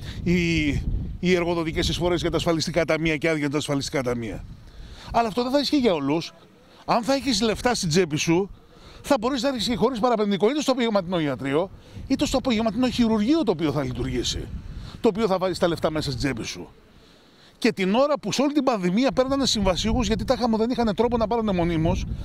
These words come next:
και εμείς καταγγέλαμε ότι έχουν άλλο στο μυαλό, έρχονται και τώρα και τι λένε; «Θα βάλουμε ιδιώτες γιατρούς να εφημερεύουν». Να γιατί δεν παίρνανε μόνιμους γιατρούς όλη την πανδημία. Να γιατί αφήσανε δεκαεξήμισι χιλιάδες ανθρώπους να πεθάνουν εκτός μεθ.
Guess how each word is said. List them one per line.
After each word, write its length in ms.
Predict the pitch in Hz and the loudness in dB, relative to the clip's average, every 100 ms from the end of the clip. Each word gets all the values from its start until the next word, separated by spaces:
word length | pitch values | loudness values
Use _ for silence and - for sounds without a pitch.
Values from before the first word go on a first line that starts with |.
| - | -4
και 80 | - | 0
εμείς 180 | 190 226 | 2 2
καταγγέλαμε 440 | 247 214 226 220 | 0 0 0 0
ότι 100 | 202 | 0
έχουν 160 | 214 214 | 2 4
άλλο 160 | 269 | 2
στο 140 | 233 - | 2 2
μυαλό, 220 | 175 190 | 2 2
έρχονται 220 | 247 247 | 0 0
και 60 | 226 | 0
τώρα 160 | 262 | 0
και 80 | 247 | 0
τι 100 | 254 | 2
λένε; 400 | 269 170 170 196 - - - | 2 2 2 0 0 -4 -2
«Θα 120 | - 214 | 0 2
βάλουμε 240 | 277 294 | 0 0
ιδιώτες 320 | 240 277 262 | 0 0 0
γιατρούς 300 | 226 247 277 | 0 0 0
να 80 | 240 | 0
εφημερεύουν». 480 | 175 160 120 87 82 - - - | 0 0 0 -2 -8 -12 -10 0
Να 140 | 381 | 2
γιατί 220 | 349 240 | 2 0
δεν 160 | 233 170 | 0 0
παίρνανε 420 | 165 160 151 151 | 0 0 0 2
μόνιμους 400 | 156 160 147 139 | 2 2 2 0
γιατρούς 320 | 147 147 147 | 0 -2 -2
όλη 80 | 143 | -4
την 80 | 135 | 0
πανδημία. 440 | 139 120 120 113 - - - | -2 -2 -8 -10 -12 -16 -10
Να 140 | - 294 | 0 2
γιατί 260 | 277 254 | 2 2
αφήσανε 380 | 277 233 247 226 | 2 2 0 0
δεκαεξήμισι 560 | 214 196 202 - 233 160 | 0 0 0 0 0 0
χιλιάδες 300 | 214 214 175 | 2 2 2
ανθρώπους 240 | 185 185 | 0 0
να 80 | 185 | 0
πεθάνουν 320 | 170 180 180 | 2 0 0
εκτός 320 | 170 - 160 | 0 0 0
μεθ. 220 | 156 208 | 2 0